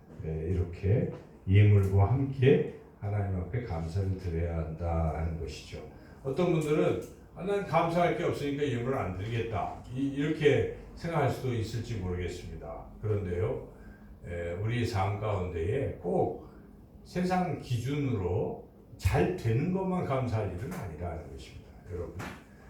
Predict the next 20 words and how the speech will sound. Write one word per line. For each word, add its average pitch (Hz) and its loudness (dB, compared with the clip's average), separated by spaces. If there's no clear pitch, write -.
잘 151 -2
되는 110 2
것만이 113 0
감사할 90 -4
일일까요? 80 -8
고난도 180 2
감사할 - -4
일이 156 -2
아닐까요? 113 2
고난, 170 2
어떻게 - -4
고난을 202 0
감사할 139 -4
수 - -10
있을까? 92 -8
아, - -10
반문할 101 2
수 - -10
있을지 92 -10
모르겠지만은, 95 -4